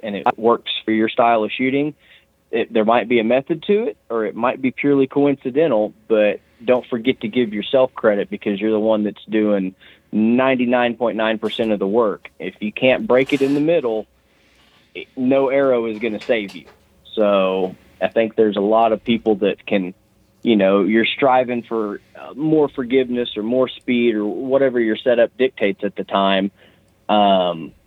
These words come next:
and you might find something that's just a little bit better, that lands a little better. Um, I think why I'm liking my,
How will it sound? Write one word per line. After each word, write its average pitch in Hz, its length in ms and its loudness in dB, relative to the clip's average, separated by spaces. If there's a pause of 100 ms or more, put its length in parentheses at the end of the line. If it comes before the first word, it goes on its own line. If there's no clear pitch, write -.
(560)
and 117 200 4
you 135 60 4
might 147 400 2
find 208 260 0
something 113 360 -2
that's - 240 -6
just - 180 -8
a 107 60 -2
little 131 340 2
bit 131 240 -2
better, 131 560 0 (220)
that 95 120 -6
lands 127 360 2
a 123 40 -4
little 127 220 4
better. 127 540 0 (160)
Um, 92 480 -8
I 104 80 -2
think 135 260 0
why 123 300 2
I'm 110 160 0
liking 117 500 0
my, 104 460 0